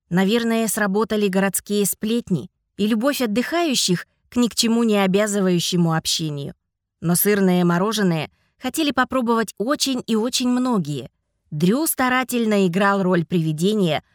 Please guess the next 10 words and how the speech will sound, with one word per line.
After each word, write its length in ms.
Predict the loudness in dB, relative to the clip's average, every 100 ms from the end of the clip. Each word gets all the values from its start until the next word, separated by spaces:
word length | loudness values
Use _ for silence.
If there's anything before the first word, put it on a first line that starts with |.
| _ _
правда, 360 | -2 0 0 0
теперь 380 | -2 2 2 2
никто 340 | -2 0 2
не 140 | 2
боялся 580 | 2 2 2 2 0 -4
таинственных 760 | 0 2 2 0 2 4 4 2
звуков 400 | 0 0 0 -4 _ _
с 140 | -8 0
верхнего 540 | 2 2 0 2 0
этажа. 420 | 0 -2 0 -2